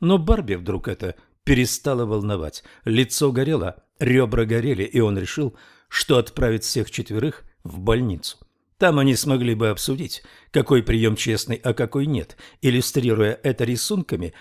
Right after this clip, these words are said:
на гипсовых повязках друг друга. Именно тогда вызванный Томми или Уиллоу Андерсонами, владельцами придорожного ресторана, Чиф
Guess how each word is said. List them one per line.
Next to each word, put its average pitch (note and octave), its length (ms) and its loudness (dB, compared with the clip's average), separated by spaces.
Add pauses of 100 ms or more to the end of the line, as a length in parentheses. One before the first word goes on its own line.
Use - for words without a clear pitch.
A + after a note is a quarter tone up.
(160)
на C#3 180 6
гипсовых C#3+ 500 -2
повязках A2+ 540 -2
друг B2 240 -6
друга. F2+ 340 -4 (600)
Именно B2+ 400 6
тогда A2+ 440 0 (320)
вызванный G2+ 540 2
Томми E3 460 -2 (120)
или B2 340 2
Уиллоу G2+ 680 2 (180)
Андерсонами, D3 800 0 (400)
владельцами A#2 800 2 (200)
придорожного A2+ 640 2
ресторана, A2 580 -2 (200)
Чиф - 420 -2